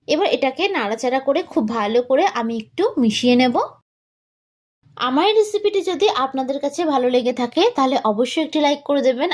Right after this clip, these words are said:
আর যারা যারা আমার চ্যানেলে নতুন বন্ধু, তারা অবশ্যই আমার চ্যানেলটি সাবস্ক্রাইব করে দেবেন। আমার ভিডিওর আপডেট সবার আগে পেতে পাশে থাকা বেল আইকনটা ক্লিক করতে ভুলবেন না। আর যারা যারা Facebook থেকে দেখছেন,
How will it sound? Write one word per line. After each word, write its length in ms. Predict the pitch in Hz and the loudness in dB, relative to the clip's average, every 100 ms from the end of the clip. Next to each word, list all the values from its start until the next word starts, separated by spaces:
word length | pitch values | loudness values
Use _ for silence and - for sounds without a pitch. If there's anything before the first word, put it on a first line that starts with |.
| - | 0
আর 100 | 240 | 0
যারা 200 | 220 208 | 2 2
যারা 160 | 233 285 | 2 -2
আমার 180 | 302 320 | -2 0
চ্যানেলে 340 | 294 269 269 | 0 0 0
নতুন 300 | 254 208 254 285 | -2 -2 0 0
বন্ধু, 320 | 240 214 262 415 - - _ | 2 2 2 0 -6 -20 _
তারা 160 | 240 254 | -6 -4
অবশ্যই 360 | - 208 240 320 | -4 -4 -2 -2
আমার 120 | 311 311 | -2 -2
চ্যানেলটি 260 | 294 285 | -2 -2
সাবস্ক্রাইব 460 | 294 285 - 294 294 - | -2 -4 -2 0 0 0
করে 140 | 269 | 0
দেবেন। 260 | 262 254 392 - | 0 0 -2 -4
আমার 240 | 226 233 254 | -4 -2 -2
ভিডিওর 340 | 254 269 302 311 | -4 0 2 2
আপডেট 240 | 240 349 | 2 -2
সবার 320 | - 254 220 | -2 -2 0
আগে 180 | 226 233 | -2 -4
পেতে 240 | 247 240 339 | -6 -2 0
পাশে 240 | 269 - | -2 -2
থাকা 180 | - 226 | -4 0
বেল 160 | 220 220 | 2 2
আইকনটা 320 | 226 240 240 | 2 0 -2
ক্লিক 240 | 247 240 240 | -4 -6 -2
করতে 240 | 247 240 | -2 0
ভুলবেন 400 | 226 240 247 220 | 0 0 2 2
না। 140 | 208 269 - _ _ _ | 2 -2 -6 _ _ _
আর 100 | 254 233 | -8 0
যারা 160 | 247 | 0
যারা 180 | 254 320 - | 2 -2 -2
Facebook 360 | 247 214 294 - | -4 -4 -12 -8
থেকে 160 | 320 | -2
দেখছেন, 320 | 311 320 370 | 0 0 -2